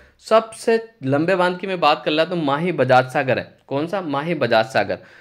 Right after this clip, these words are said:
और मिट्टी से निर्मित बांध कौन सा है? तो पाचना बांध है। और कंक्रीट से निर्मित बांध कौन सा है? तो बिसलपुर बांध, जो कि कंक्रीट से निर्मित है। इसके अलावा मैं अगले क्वेश्चन की बात कर लेता हूँ गाइस। तो अगला क्वेश्चन क्या है? अगला क्वेश्चन आपके सामने है,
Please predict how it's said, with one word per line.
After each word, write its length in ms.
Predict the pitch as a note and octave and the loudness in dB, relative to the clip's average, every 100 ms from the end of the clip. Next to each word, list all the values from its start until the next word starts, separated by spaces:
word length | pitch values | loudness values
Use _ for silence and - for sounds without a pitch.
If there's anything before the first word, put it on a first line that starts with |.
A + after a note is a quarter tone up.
| _ - | _ -2
और 160 | D#3 D3+ | 0 0
मिट्टी 380 | C#3 D3 G3+ | -2 -4 -4
से 140 | F#3+ G3+ | -2 -2
निर्मित 340 | E3+ D#3+ F3+ | -2 -2 -4
बांध 240 | F3 F3 F3+ | 0 0 0
कौन 200 | F3 F3 | -4 -4
सा 100 | F3 | -4
है? 60 | |
तो 80 | F3 | -6
पाचना 460 | F3 C#3+ C#3 E3+ F3 | -2 0 0 0 -2
बांध 260 | F3 F3+ F#3 | 0 -2 -4
है। 60 | |
और 220 | F3+ E3 E3 | -2 -4 0
कंक्रीट 380 | D#3 D3+ F3+ G3 | 0 0 0 -2
से 120 | G#3+ | -2
निर्मित 340 | E3+ D3 D#3+ | -4 -2 -4
बांध 240 | D#3+ D#3 E3 | -2 -2 -2
कौन 180 | E3+ E3+ | -6 -6
सा 100 | E3+ | -6
है? 80 | E3 | -6
तो 80 | E3+ | -8
बिसलपुर 840 | C#3 C3 D#3+ F#3+ - _ - E3 | -8 -6 -4 -6 -10 _ -10 -8
बांध, 280 | C#3+ C3 D3+ | -2 -2 -2
जो 100 | D3 | -6
कि 120 | C#3 | -10
कंक्रीट 400 | E3+ D3 B2+ C#3+ | -6 -4 -4 -6
से 140 | C#3+ E3+ | -6 -6
निर्मित 440 | C3 B2+ G3 - - _ - | -4 -2 -4 -6 -20 _ -6
है। 180 | A#2 - - _ _ _ - | -4 -4 -8 _ _ _ -14
इसके 180 | - | -4
अलावा 160 | F#3+ F3+ | 2 2
मैं 100 | G#3+ | 2
अगले 180 | F3 G3 | 0 -2
क्वेश्चन 260 | G#3 G3 G3+ | -4 -6 -4
की 80 | |
बात 220 | F#3+ F3+ F3 | 2 2 2
कर 80 | |
लेता 220 | E3+ E3+ F#3+ | -2 0 0
हूँ 80 | |
गाइस। 200 | F3+ F3+ | 0 0
तो 80 | F3+ | -2
अगला 160 | E3+ E3+ | -2 -2
क्वेश्चन 280 | F3 F3 F3+ | -4 -6 -8
क्या 180 | E3+ E3+ | -4 0
है? 100 | D#3+ | 0
अगला 160 | E3 | -2
क्वेश्चन 280 | E3+ E3 E3+ | -4 -4 -4
आपके 240 | C#3+ C3 E3+ | -6 -6 -8
सामने 360 | C3+ A#2 A#2 | -4 -4 -4
है, 200 | G2 - | -8 -12